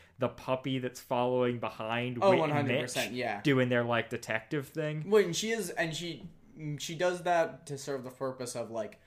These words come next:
Speaker 2: being points of exposition, 'cause
Speaker 1: Right.
Speaker 2: she doesn't know anything because she's a woman.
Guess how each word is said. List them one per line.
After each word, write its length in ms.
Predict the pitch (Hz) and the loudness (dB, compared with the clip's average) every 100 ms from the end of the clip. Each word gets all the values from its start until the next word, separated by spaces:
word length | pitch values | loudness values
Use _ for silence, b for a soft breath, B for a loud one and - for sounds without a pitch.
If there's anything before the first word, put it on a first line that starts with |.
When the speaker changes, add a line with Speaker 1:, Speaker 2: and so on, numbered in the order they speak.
| b b _ | b b _
Speaker 2:
being 340 | 104 107 113 | -4 -4 -6
points 300 | 107 123 139 | -8 -6 -6
of 100 | 165 | -4
exposition, 600 | 190 190 - 220 220 127 | -2 -2 -2 -4 -4 -4
'cause 60 | 131 | 0
Speaker 1:
Right. 160 | 110 - | 0 0
Speaker 2:
she 100 | 131 | -4
doesn't 220 | 135 170 | -4 -4
know 120 | 208 | -4
anything 400 | 175 131 113 104 | -4 -6 -8 -10
because 220 | 101 113 | -12 -12
she's 180 | - 131 | -10 -10
a 40 | |
woman. 420 | 170 220 165 113 | -6 -4 -4 -6